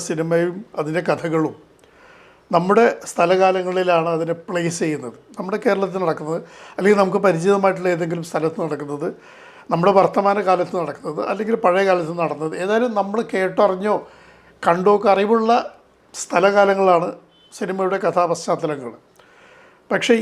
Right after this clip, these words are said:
ഈ കഥ എന്ന് പറയുന്നത്, ഇതിനകത്ത് കഥയുടെ പശ്ചാത്തലം, സ്ഥലവും കാലവും വളരെ പ്രധാനപ്പെട്ടാണ്. അതിന് വളരെയധികം പ്രസക്തിയുണ്ട്. കാരണം ഈ കഥയെ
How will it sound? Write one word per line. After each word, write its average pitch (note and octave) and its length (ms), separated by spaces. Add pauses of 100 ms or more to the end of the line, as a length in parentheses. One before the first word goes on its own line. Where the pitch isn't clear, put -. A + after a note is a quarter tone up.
(140)
ഈ - 20 (160)
കഥ G3+ 220 (320)
എന്ന് G3 180
പറയുന്നത്, F#3+ 400
ഇതിനകത്ത് G3 500 (1120)
കഥയുടെ G3 440
പശ്ചാത്തലം, F3+ 600 (260)
സ്ഥലവും F#3+ 460 (100)
കാലവും F3 440 (500)
വളരെ E3 340
പ്രധാനപ്പെട്ടാണ്. C#3+ 680
അതിന് F3+ 220
വളരെയധികം F3+ 400
പ്രസക്തിയുണ്ട്. D3 600 (880)
കാരണം G#3 280 (300)
ഈ - 20 (720)
കഥയെ F3+ 360